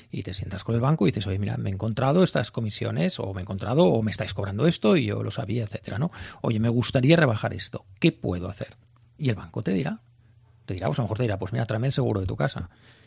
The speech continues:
Y bueno, pues si te iguala con el precio, con otro seguro que tienes, a lo mejor te vale la pena. Esto funciona así, es una negociación absoluta. Los bancos ahora, vamos, hasta, hasta coches, o sea, todo. O sea, en estos momentos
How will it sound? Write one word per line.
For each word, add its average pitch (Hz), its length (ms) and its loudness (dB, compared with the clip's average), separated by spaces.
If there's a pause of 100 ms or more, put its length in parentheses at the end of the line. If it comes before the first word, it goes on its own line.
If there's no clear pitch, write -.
(180)
Y 92 180 -8
bueno, 107 260 -4
pues 135 100 -4
si 95 80 -4
te 98 120 -4
iguala 98 320 -2
con 104 100 -2
el 104 80 -4
precio, 151 280 0
con 98 140 -4
otro 101 180 -6
seguro 113 280 -4
que 113 100 0
tienes, 151 240 2
a 139 60 2
lo 110 80 0
mejor 131 180 0
te - 80 2
vale 98 160 2
la 92 140 -4
pena. 180 260 0
Esto - 240 -4
funciona 110 380 -4
así, 175 240 -4
es 113 100 -4
una 113 160 -2
negociación 110 380 0
absoluta. 151 360 2
Los 127 240 0
bancos 135 300 0
ahora, 185 240 6 (380)
vamos, 135 440 2
hasta, 110 1080 2 (340)
hasta - 300 -2
coches, - 420 -2
o 143 60 -10
sea, 107 260 0 (140)
todo. 107 360 0
O - 40 -20
sea, 123 100 -4
en 113 240 -4
estos 120 220 -4
momentos 139 400 0